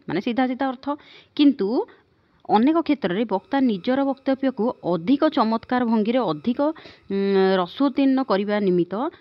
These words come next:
ପ୍ରତ୍ୟକ୍ଷ ଅର୍ଥ ପ୍ରକାଶ ନ କରିକି ଆଉ ଗୋଟିଏ ରୂଢ଼୍ୟାର୍ଥକ, ଉଁ, ପ୍ରକାଶ କରିଥାଏ। ଯେମିତି ଜନ୍ମରୁ ଚତିର-, ଚତୁର କହିଲେ କ'ଣ କହିବା? ନା ଓଳିଆରୁ ପଡ଼ି ଗଜା। କିନ୍ତୁ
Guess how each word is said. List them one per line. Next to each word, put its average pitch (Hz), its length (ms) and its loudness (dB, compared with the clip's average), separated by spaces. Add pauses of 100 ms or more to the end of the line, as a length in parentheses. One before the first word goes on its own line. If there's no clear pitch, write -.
(140)
ପ୍ରତ୍ୟକ୍ଷ 277 520 -6
ଅର୍ଥ 220 300 -4
ପ୍ରକାଶ 208 500 -4
ନ 170 180 0
କରିକି 165 360 -6 (180)
ଆଉ 240 200 2
ଗୋଟିଏ 185 320 0
ରୂଢ଼୍ୟାର୍ଥକ, 214 600 -2 (500)
ଉଁ, 180 400 4
ପ୍ରକାଶ 180 380 -4
କରିଥାଏ। 143 480 -6 (1500)
ଯେମିତି 208 540 4 (840)
ଜନ୍ମରୁ 220 520 0
ଚତିର-, 262 500 -2 (140)
ଚତୁର 269 340 0
କହିଲେ 269 260 0
କ'ଣ 294 160 2
କହିବା? 170 260 0 (240)
ନା 269 160 -4
ଓଳିଆରୁ 185 460 2
ପଡ଼ି 175 240 -2
ଗଜା। 143 340 -4 (240)
କିନ୍ତୁ 240 360 -2